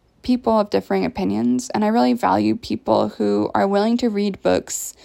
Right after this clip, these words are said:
by people they don't agree with, and read books by people who they've never heard of, and read books and just, like, fucking think thoughts. And I think one of my issues with the left,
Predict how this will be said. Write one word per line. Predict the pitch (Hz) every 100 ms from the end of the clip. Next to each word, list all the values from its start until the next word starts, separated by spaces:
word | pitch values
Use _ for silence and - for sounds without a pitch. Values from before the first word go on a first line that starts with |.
| - - - -
by | 202 196
people | - 196 202
they | 190
don't | 190 190
agree | 185 -
with, | 101 175 240 -
and | - 190 196 190 196 - - - _ -
read | 202 208 202
books | 196 190 -
by | - 202
people | - - - 208 - 214
who | 196 190 190 202 -
they've | - 190
never | 190 -
heard | - 220 220
of, | 208 202 - -
and | 202 202 202
read | 208 202
books | 214 214 -
and | 233 226
just, | 240 -
like, | 247 240 -
fucking | 226 247 240
think | 247 247
thoughts. | - - - - - _ _ - - - - - -
And | 233
I | 247
think | 247 277 247 -
one | - 247
of | 247
my | 226
issues | 202 - 214 -
with | 196 202
the |
left, | 214 240 208 190 - -